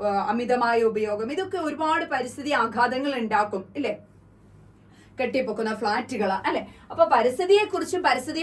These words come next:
പ്രശ്നങ്ങളെക്കുറിച്ചുമുള്ള ഒരു അവബോധം കുട്ടിയിൽ ഉണ്ടാവണം. പാരിസ്ഥിതിക പ്രശ്നങ്ങളെക്കുറിച്ച് ആഴത്തിലുള്ള അറിവ്,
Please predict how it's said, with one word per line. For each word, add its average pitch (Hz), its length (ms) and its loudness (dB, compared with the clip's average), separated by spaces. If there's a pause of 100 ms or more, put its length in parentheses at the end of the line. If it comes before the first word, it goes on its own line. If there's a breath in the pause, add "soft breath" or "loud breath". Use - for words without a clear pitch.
പ്രശ്നങ്ങളെക്കുറിച്ചുമുള്ള 277 1120 -2
ഒരു 214 100 0
അവബോധം 208 640 2 (160)
കുട്ടിയിൽ 208 300 0
ഉണ്ടാവണം. 190 640 0 (440 loud breath)
പാരിസ്ഥിതിക 359 640 6
പ്രശ്നങ്ങളെക്കുറിച്ച് 269 1120 0
ആഴത്തിലുള്ള 233 720 0
അറിവ്, 202 340 -2